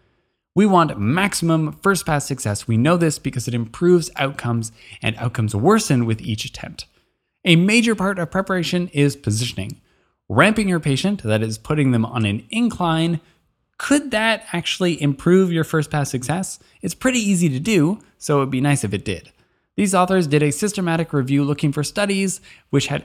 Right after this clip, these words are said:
outcomes related to intubation with patients who were supine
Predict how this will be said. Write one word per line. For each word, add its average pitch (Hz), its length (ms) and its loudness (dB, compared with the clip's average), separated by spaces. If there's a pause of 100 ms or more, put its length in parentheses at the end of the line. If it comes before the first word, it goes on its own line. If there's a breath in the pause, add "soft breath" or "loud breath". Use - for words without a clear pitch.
outcomes 165 480 0
related 127 440 0
to 135 100 -4
intubation 139 580 0
with 110 200 -4
patients 185 420 -2
who 139 120 -4
were 127 100 -2
supine 196 720 0